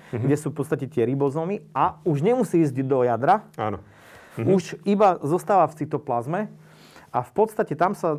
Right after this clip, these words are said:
Speaker 2: na tých ribozómoch vytvorí ten spike protein, znovu ako ide na
Speaker 1: Ide na
Speaker 2: povrch
Speaker 1: povrch.
Speaker 2: bunky a znovu sa,
Speaker 1: Že
Speaker 2: sa
Speaker 1: je
Speaker 2: o-,
Speaker 1: to, dá sa povedať, že to je
Speaker 2: pro-,
Speaker 1: skratka
Speaker 2: programuje.
Speaker 1: vlastne.
Speaker 2: Áno. Áno, a je to výrazná skratka.
Speaker 1: Mhm.
Speaker 2: Avšak treba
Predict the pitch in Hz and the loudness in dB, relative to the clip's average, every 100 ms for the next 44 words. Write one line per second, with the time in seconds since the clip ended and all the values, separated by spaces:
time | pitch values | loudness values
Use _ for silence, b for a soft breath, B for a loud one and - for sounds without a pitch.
0 | - 139 156 135 113 139 165 165 156 139 | -2 -2 -2 -6 -6 -2 0 0 -2 -4
1 | 120 151 156 156 127 107 B B 120 104 | -2 -2 0 -2 -2 -6 B B -6 -6
2 | - 139 123 - 180 170 131 127 147 131 | -4 -4 -2 -4 -2 0 -2 -4 -4 -4
3 | - - 117 - 143 143 123 120 - 139 | -10 -14 -14 -8 -4 -2 0 -2 -4 -4
4 | 117 117 156 156 135 110 131 127 113 - | -2 -2 -2 -2 -6 -4 -2 -2 -4 -6
5 | 110 B B B B 101 104 117 113 - | -10 B B B B -6 0 0 0 -2
6 | 143 - 139 - 110 120 127 123 120 117 | -2 -4 -10 -6 -4 -2 -2 -2 -2 -4
7 | - 110 98 127 120 - 78 76 - 98 | -4 -4 -2 -2 -6 -6 -6 -8 -10 -16
8 | - - 143 135 101 B B B B 131 | -16 -4 -2 -2 -6 B B B B -2
9 | 135 123 131 139 151 156 165 139 123 - | -2 0 -2 0 0 4 4 4 -2 -8
10 | - 110 - 110 131 143 - 226 - - | -10 -10 -6 0 2 2 0 0 -4 -20
11 | _ - 185 190 185 | _ 0 2 2 0